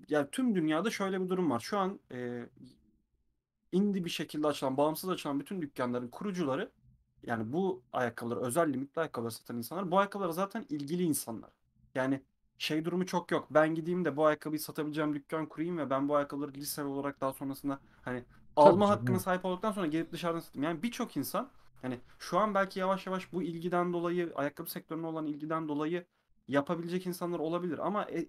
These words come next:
Speaker 1: yani en azından şimdiye kadar hepsi bizim gibi ayakkabıya zaten ilgi duyan, bu kültürü genişletmek isteyen ve sevdiği için bu işe girmek isteyen insanlardı. Yani gönülden seven insanlardı bu dükkanları açan insanlar.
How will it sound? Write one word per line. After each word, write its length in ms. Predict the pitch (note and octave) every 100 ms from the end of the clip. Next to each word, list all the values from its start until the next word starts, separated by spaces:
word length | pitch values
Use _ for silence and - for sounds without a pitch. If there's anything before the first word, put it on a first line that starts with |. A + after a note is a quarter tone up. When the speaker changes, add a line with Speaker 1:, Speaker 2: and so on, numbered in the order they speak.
| - _ _
Speaker 1:
yani 300 | B2+ A#2 A#2 _
en 100 | E3
azından 280 | G3 F3+ F#3
şimdiye 420 | F#3 G#3 G3+ F3+
kadar 260 | - D#3+ F#3
hepsi 420 | G3 - - A#3 - - - _ _ _ -
bizim 320 | E3 F3+ A3+
gibi 320 | E3+ C#3 G#3 -
ayakkabıya 420 | E3+ F3 F#3 F#3
zaten 260 | F#3 F#3 F3
ilgi 320 | E3 D#3+ E3+
duyan, 340 | B2+ D#3+ A#3+ - _ _ - _
bu 120 | D#3+ G3
kültürü 320 | G3+ F#3 F#3
genişletmek 580 | F#3 F#3+ F#3 F#3+ F#3+ D#3
isteyen 380 | - C3+ E3+
ve 80 | G3+
sevdiği 400 | F3+ F3 F3+ G3
için 220 | F#3 D3+ C3+
bu 60 |
işe 160 | A#2+ B2
girmek 300 | A#2+ A#2 A2+
isteyen 300 | - B2 A#2
insanlardı. 560 | A2+ - A#2 A2 G#2+
Yani 260 | B2 C#3 C#3+
gönülden 500 | C3+ C#3+ D#3+ E3 F#3
seven 440 | F3+ - C#3 D3 C#3+ _ _
insanlardı 640 | C3+ A#2 B2+ A2+ A#2 A2+ A#2
bu 60 |
dükkanları 440 | A#2 - A#2 A#2 A#2
açan 240 | A#2 A#2
insanlar. 360 | A2 A2+ A2+